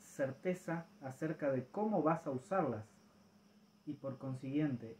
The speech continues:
el conocimiento queda vedado para ti. Y este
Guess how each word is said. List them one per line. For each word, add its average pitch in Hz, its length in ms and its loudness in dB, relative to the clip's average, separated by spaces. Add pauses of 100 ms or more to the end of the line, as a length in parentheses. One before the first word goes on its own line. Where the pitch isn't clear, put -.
el 123 180 -4
conocimiento 143 880 -2
queda 139 300 0
vedado 143 600 -2 (560)
para 120 260 -4
ti. 104 160 -6 (3500)
Y 160 160 4
este 160 440 0